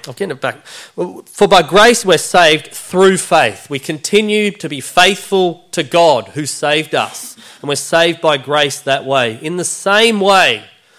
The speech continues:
with Abraham. Okay, there's that link there, which is so important. And then it goes on, it's like, "Not, we're not saved by works, lest any man should boast." Praise the Lord for that.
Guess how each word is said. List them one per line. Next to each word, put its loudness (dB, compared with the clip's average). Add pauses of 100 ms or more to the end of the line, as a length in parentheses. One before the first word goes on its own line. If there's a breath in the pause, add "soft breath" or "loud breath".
(180 soft breath)
with -8
Abraham. 0 (240)
Okay, -2
there's -4
that 0
link -2
there, 0 (240 soft breath)
which -10
is -8
so 2
important. 0 (400 loud breath)
And 0
then 4
it 0
goes 2
on, 4
it's -6
like, -2
"Not, 0
we're 0
not 0
saved 0
by 2
works, 2
lest -6
any -4
man -2
should -10
boast." -2 (260 soft breath)
Praise -2
the -6
Lord -4
for -6
that. -2